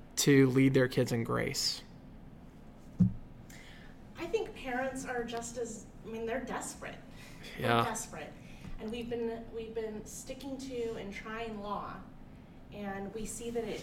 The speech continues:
Speaker 2: it, the, the result of that is we're angry a lot of the time.
Speaker 1: Mm-hmm.
Speaker 2: We're angry or we're depressed a lot of the time when it comes to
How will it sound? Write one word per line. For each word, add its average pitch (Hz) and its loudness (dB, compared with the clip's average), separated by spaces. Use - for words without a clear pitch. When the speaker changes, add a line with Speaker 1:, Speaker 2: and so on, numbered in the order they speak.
Speaker 2:
it, - -4
the, 202 -4
the 202 -2
result 254 -2
of 220 -6
that 180 -2
is 190 -4
we're 190 -6
angry 190 -8
a 190 -6
lot 175 -2
of 170 -6
the 165 -4
time. - -12
Speaker 1:
Mm-hmm. 131 -2
Speaker 2:
We're 190 -4
angry 233 -2
or 196 -4
we're 185 -2
depressed - -10
a 180 -6
lot 165 -2
of 165 -6
the 175 -6
time 170 -6
when 180 -4
it - -10
comes 175 -6
to 170 -8